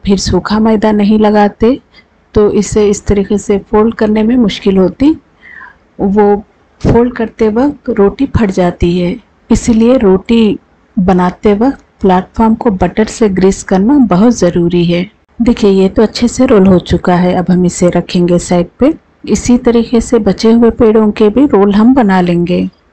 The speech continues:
जिस ट्रे में हमें इसे बेक करना है उस ट्रे को चलिए हम बटर से ग्रीस कर लेंगे।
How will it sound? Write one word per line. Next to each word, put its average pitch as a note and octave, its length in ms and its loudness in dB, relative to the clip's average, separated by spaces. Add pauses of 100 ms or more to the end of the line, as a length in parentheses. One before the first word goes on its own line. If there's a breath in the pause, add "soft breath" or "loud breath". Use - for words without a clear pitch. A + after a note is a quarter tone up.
(180)
जिस G#3+ 380 -2
ट्रे G3 180 2
में A3+ 140 2
हमें G#3+ 240 2
इसे G3 240 0
बेक F3+ 240 0
करना F3+ 280 0
है B3+ 120 4
उस - 280 0
ट्रे F#3+ 200 2
को F#3+ 160 -2
चलिए F3 380 2
हम F3 180 2
बटर F3+ 260 -2
से C4 220 -2
ग्रीस G3+ 300 0
कर E3+ 180 -4
लेंगे। E3+ 460 0